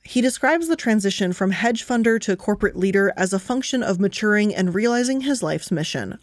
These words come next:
"I want to cure many diseases and save children's lives," he says. This article came out in twenty fourteen, so maybe Martin was still trying to feign some humanity around this time. Whether he wanted to save lives at one point or another, only Martin knows that for sure.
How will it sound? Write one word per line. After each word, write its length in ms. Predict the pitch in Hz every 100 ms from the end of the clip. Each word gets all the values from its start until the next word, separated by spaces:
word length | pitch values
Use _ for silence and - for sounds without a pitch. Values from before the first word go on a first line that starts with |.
| -
"I 100 | 196
want 180 | 220 254
to 80 | 277
cure 200 | - 240
many 280 | 202 226 269
diseases 560 | 240 185 175 170 170
and 240 | - 214 226
save 320 | 170 156 175
children's 440 | - 160 165 156
lives," 340 | 143 143 185 -
he 100 | -
says. 500 | 139 127 175 - - _ -
This 240 | 240 226
article 360 | 285 294 285 226
came 220 | 208 196
out 160 | 190 -
in 140 | 190
twenty 240 | - 180
fourteen, 640 | 185 185 - 202 196 190 185
so 440 | - 185 180 180 185
maybe 320 | 208 233 240
Martin 460 | 190 180 170 196
was 200 | 180 170
still 220 | - 180 175
trying 280 | 196 185 185
to 100 | 160
feign 340 | - 175 180
some 200 | 170 170
humanity 520 | - 160 156 151 147
around 280 | 135 113 -
this 140 | 156
time. 320 | - - 90 - _ _ _
Whether 300 | 196 226 339
he 100 | 320
wanted 280 | 254 220 214
to 60 | 190
save 280 | - 175 170
lives 320 | 170 175 180
at 100 | 156
one 200 | 165 180
point 220 | 196 -
or 120 | 165
another, 420 | 156 160 185 190 -
only 260 | 202 269 320
Martin 380 | 202 185 190 170
knows 220 | 160 165
that 180 | 143 -
for 140 | 120
sure. 440 | - 151 - 185